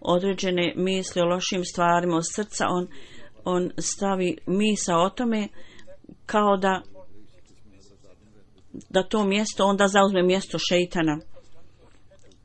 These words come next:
To je u, u, u, i prema Adamu urađeno. I taj džennet u kojem je Adem bio, to je bilo na ovoj zemlji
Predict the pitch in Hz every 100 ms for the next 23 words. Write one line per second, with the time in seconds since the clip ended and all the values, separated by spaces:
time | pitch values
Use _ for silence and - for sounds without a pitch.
0 | - - 202 190 180 - 135 170 180 -
1 | 131 - 180 175 190 180 175 175 165 160
2 | 170 160 165 156 156 - - - - 170
3 | - 175 160 160 180 196 - 165 - 165
4 | 165 - 165 165 165 165 175 180 165 180
5 | 165 165 170 170 190 214 196 160 156 170
6 | 214